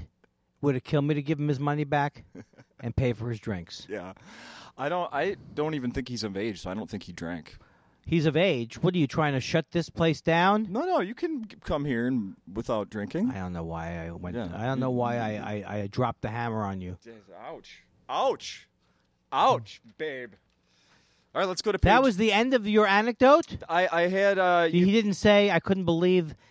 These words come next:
Speaker 1: how Andy was not only hilarious, but how handsome he is."
Speaker 2: Nope. He, when I told, he asks me every week, and this is why I sent him, 'cause he asks me every week, "Who's gonna be at Acme this week? Who's on your podcast?"
Speaker 1: He's never seen live comedy before?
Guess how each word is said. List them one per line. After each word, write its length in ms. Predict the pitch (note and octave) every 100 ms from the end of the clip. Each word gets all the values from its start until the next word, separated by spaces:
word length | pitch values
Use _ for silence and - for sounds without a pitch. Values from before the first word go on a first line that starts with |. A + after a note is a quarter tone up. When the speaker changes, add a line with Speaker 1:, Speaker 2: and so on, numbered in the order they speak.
| _ _
Speaker 1:
how 300 | - D#3+ D#3+
Andy 340 | D3 E3 F3 E3+
was 180 | D3
not 200 | B2+ E3
only 180 | E3 D3
hilarious, 480 | C#3 D3+ G3 F3 C#3
but 160 | - C3+
how 160 | C#3
handsome 440 | B2+ F#3 A3+ D3 A2+
he 160 | F#2+
is." 140 | E2 D#3+
Speaker 2:
Nope. 300 | F3 A#3 -
He, 340 | G3+ G#3 G#3+
when 180 | F3 E3+
I 100 | F3
told, 360 | F3+ G3+ G3 D3+
he 220 | F3 F3+
asks 380 | D#3+ D#3+ - D#3
me 180 | C3
every 280 | A#2+ C3+ D#3
week, 240 | C#3 B2 A2+
and 80 |
this 100 | A#2+
is 100 | B2+
why 120 | A2+ A2+
I 40 |
sent 280 | - G#2 G2
him, 80 | E2
'cause 140 | A#2
he 120 | C#3
asks 180 | C3 C3
me 80 | B2+
every 140 | A#2+
week, 140 | C#3+ D3
"Who's 160 | A#3+
gonna 160 | C#4 C#4+
be 120 | B3+
at 80 | B3
Acme 300 | A#3 C4 B3+
this 180 | G3+ -
week? 160 | C3
Who's 160 | F3 F#3
on 120 | F#3+
your 80 | F3+
podcast?" 180 | F3+ G3
Speaker 1:
He's 140 | E3
never 200 | G3+ G#3+
seen 300 | - G#3 F#3+
live 180 | F3 E3+
comedy 360 | F3+ F#3+ G#3
before? 300 | G#3+ B3+ C#4+